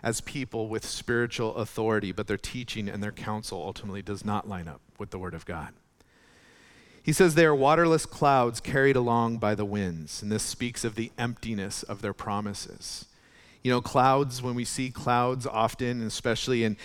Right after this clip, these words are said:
in agrarian cultures, clouds would promise rain, right? Clouds are coming. That means rain is gonna come, and that's good for the crops, and that's good for the grass, and that's good for us, and,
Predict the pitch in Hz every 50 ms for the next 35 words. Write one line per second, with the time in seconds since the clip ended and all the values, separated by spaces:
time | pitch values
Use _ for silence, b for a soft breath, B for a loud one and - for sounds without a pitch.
0 | B B - 120 135 - 123 123 123 117 127 123 120 120 120 123 120 120 117 113
1 | 110 113 - - - - 131 123 - - 131 127 127 123 - - B B B B
2 | B B _ _ - - - 156 131 143 147 147 123 113 131 123 113 - - 139
3 | 127 123 123 107 - - - 113 117 117 120 113 101 90 85 92 - - - _
4 | _ _ - 107 107 104 110 117 127 - _ b b b b b b b b b
5 | b b b b b b b _ - - 156 147 165 156 135 127 139 - - 135
6 | 131 117 113 107 113 127 147 147 135 127 110 110 110 127 143 151 147 139 127 113
7 | - 127 113 101 85 117 117 107 110 113 117 - - - 139 131 - - 120 113
8 | - - - 160 147 - - - - 131 123 123 117 - - 139 143 131 - -
9 | 131 123 113 120 135 135 135 123 117 - 131 127 131 123 - - - 143 131 127
10 | - 135 - - 131 139 139 117 - - 120 110